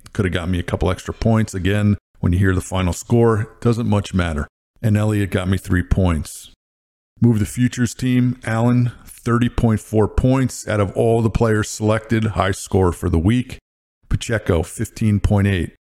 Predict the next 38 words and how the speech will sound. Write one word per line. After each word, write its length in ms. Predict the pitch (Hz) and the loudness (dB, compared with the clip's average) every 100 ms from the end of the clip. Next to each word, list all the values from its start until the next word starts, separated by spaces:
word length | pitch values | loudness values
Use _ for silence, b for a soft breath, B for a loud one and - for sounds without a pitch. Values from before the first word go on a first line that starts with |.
| _ - | _ -20
Saint 380 | - 107 101 | -8 -2 0
Brown, 440 | 87 107 107 95 87 | 2 2 2 2 2
nineteen. 800 | 98 98 - - 123 127 131 123 - | 2 0 -2 0 2 2 0 -2 0
Njoku, 680 | 107 90 107 104 - 101 95 | 0 2 0 2 4 2 2
sixteen. 880 | - - 120 - - 127 123 120 117 - | -2 -6 -8 -10 -2 2 2 2 -2 -8
Aubrey, 560 | - 98 95 98 95 80 - _ | -2 0 2 2 0 -4 -12 _
three. 400 | - 92 87 80 | -10 -2 0 0
I 1080 | - - _ _ _ _ _ _ _ _ - | -4 -14 _ _ _ _ _ _ _ _ -6
think 100 | 117 | -2
the 60 | |
main 500 | 104 101 127 135 131 | 0 2 2 2 0
difference 360 | 101 131 127 110 | 2 0 0 -2
in 100 | 107 | -4
scoring 500 | - - 120 120 117 | -4 0 2 4 4
here, 200 | 113 117 | 4 4
now 160 | 110 95 | 2 0
passing 520 | - 117 117 - 120 | 0 0 -2 -4 -4
for 240 | - 117 | 0 2
us, 180 | 120 - | 2 -2
is 100 | 98 | -4
only 200 | 98 92 | 0 0
three 340 | - 101 107 | 0 0 2
points 420 | 104 - 110 107 - | 4 2 4 2 0
for 140 | 101 | -2
a 80 | - | -2
touchdown. 640 | - 113 - - 110 107 | -2 -4 -4 -2 0 2
He 140 | 107 113 | 2 2
got 180 | 101 | 0
three 340 | - 110 110 110 | -4 0 2 2
T 220 | - 117 | -2 -2
Ds 420 | 107 107 101 104 | 0 2 0 -4
out 220 | 110 104 | -2 0
of 400 | 101 98 92 82 | 0 0 -2 -4
Josh 380 | 90 104 98 - | -6 -4 -2 -2
Allen. 360 | 107 107 110 110 | -2 0 2 0
I 120 | - | -2
got 240 | 101 90 78 | -2 -2 -2
one. 420 | 87 98 113 117 | 2 4 4 2